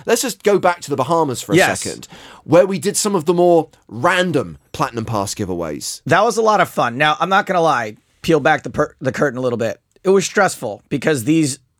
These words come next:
Speaker 2: platinum passes are so important. This event, there's a lot of, uh,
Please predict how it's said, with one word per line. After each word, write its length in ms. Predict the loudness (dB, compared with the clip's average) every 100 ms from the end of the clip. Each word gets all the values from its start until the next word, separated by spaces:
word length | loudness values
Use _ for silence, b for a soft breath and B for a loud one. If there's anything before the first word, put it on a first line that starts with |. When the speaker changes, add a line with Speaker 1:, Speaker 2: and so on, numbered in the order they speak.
| -20 -2
Speaker 2:
platinum 360 | 0 0 -2
passes 380 | -2 -2 -2 -6
are 60 | -2
so 240 | 0 0
important. 600 | 0 0 -2 -2 -6 -4
This 180 | -4 -2
event, 400 | 0 0 0 -4 _ _ _ -8
there's 260 | -2 -2 0
a 60 |
lot 380 | 0 4 4 2
of, 340 | -2 -4 -4 -2
uh, 280 | 0 0